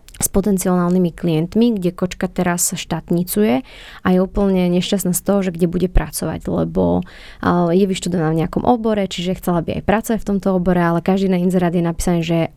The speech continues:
niekoľkoročnú prax proste od nej potrebujú. Ale ako to má človek získať? A sama som mala tie isté pocity, keď som študovala, že čo pôjdem robiť, keď každý jeden inzerát, kde by som mohla, možno by mohla byť aj kvalitná, lebo som si uvedomila, že čo možno v sebe mám, tak ani nemám šancu ako keby ukázať, pretože chcú odo mňa tú prax.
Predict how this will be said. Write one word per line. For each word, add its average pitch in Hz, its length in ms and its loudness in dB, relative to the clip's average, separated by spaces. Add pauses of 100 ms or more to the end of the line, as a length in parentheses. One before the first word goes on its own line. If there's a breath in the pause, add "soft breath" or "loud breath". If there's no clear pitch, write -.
niekoľkoročnú 185 880 0
prax 170 260 -2
proste - 380 -6
od - 80 -4
nej - 80 -2
potrebujú. - 480 -2
Ale 190 260 2
ako 196 140 -6
to 180 160 -4
má 170 80 -2
človek 160 340 -2
získať? 165 540 -4
A 165 60 -4
sama 185 260 0
som 175 160 0
mala 165 100 0
tie 175 140 0
isté - 180 -4
pocity, 180 380 -4
keď 180 240 -2
som - 20 4
študovala, 170 540 0
že 160 80 -6
čo 190 100 0
pôjdem 180 300 2
robiť, 180 340 2 (380 loud breath)
keď - 160 -4
každý 196 260 2
jeden 190 140 0
inzerát, 196 480 2
kde 180 240 -2
by 185 100 2
som 180 140 0
mohla, 190 260 4
možno 185 400 2
by 175 140 -4
mohla 202 240 4
byť 180 160 -2
aj 175 80 -8
kvalitná, 175 580 -2
lebo 180 140 -2
som 190 100 0
si 180 140 -2
uvedomila, 180 400 2
že 170 240 -4
čo - 160 2
možno 180 180 2
v 175 80 -2
sebe 180 220 0
mám, 196 240 2 (240 loud breath)
tak 196 160 2
ani 220 160 2
nemám 220 160 0
šancu 214 240 -2
ako - 160 -8
keby 202 180 0
ukázať, 202 380 0
pretože 185 420 -2
chcú 185 220 0
odo 180 80 2
mňa 175 160 4
tú 185 100 -2
prax. 180 380 -2